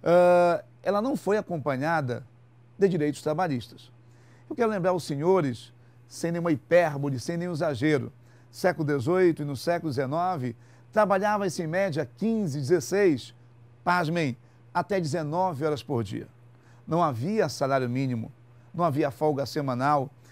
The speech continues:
Crianças e mulheres tinham uma carga horária altíssima e a exploração muito pesada. Lembrar aos senhores, sem nenhum exagero,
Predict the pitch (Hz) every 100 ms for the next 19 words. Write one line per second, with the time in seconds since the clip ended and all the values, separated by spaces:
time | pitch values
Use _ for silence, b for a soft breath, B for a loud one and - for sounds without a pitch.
0 | b - 214 247 240 202 180 180 170 156
1 | 196 202 156 - b - 175 180 185 180
2 | 170 175 185 160 - - 185 190 - 175
3 | 156 131 b b - 175 - 185 160 -
4 | 170 165 160 - 160 123 147 143 123 117
5 | - b b b - 190 180 180 175 -
6 | 151 190 202 151 - - - - 175 196
7 | 208 202 160 151 185 135